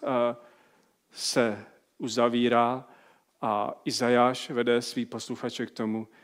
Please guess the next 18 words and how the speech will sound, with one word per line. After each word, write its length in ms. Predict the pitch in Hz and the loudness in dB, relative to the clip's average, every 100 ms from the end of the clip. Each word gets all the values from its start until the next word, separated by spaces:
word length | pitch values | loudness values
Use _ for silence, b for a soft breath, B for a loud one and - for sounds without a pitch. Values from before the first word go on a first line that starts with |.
| b | b
že 160 | - 107 | -14 -12
přichází 540 | - 117 117 107 107 | -10 -4 -2 -2 -4
celková 600 | - 120 107 - 101 101 | -6 -4 -4 -6 -6 -6
obnova. 500 | - 98 101 92 85 - _ _ _ _ _ _ _ _ _ - | -6 -8 -10 -10 -12 -18 _ _ _ _ _ _ _ _ _ -14
A 80 | |
směřuje 400 | - 123 110 123 | -4 -4 -2 -2
nás 520 | 110 104 98 - - _ _ | -2 -2 -4 -10 -14 _ _
zpátky 500 | - - 107 98 120 | -16 -6 -6 -4 -6
k 60 | 98 | -8
Bohu 440 | 98 107 107 127 B B B - | -4 -4 -4 -6 B B B -10
a 60 | |
směřuje 360 | - 120 135 127 | -2 0 2 4
nás 460 | 127 120 - - - | 4 2 -4 -14 -12
do 140 | 120 | -8
zahrady, 600 | 120 143 123 107 101 107 - b b | -2 -2 -2 -4 -4 -10 -14 b b
do 80 | 120 | -6
zahrady 400 | 120 117 113 117 | -4 -2 -2 -2
spravedlnosti. 1040 | - - 110 101 101 101 98 98 - - | -6 -6 -8 -8 -8 -8 -10 -12 -14 -14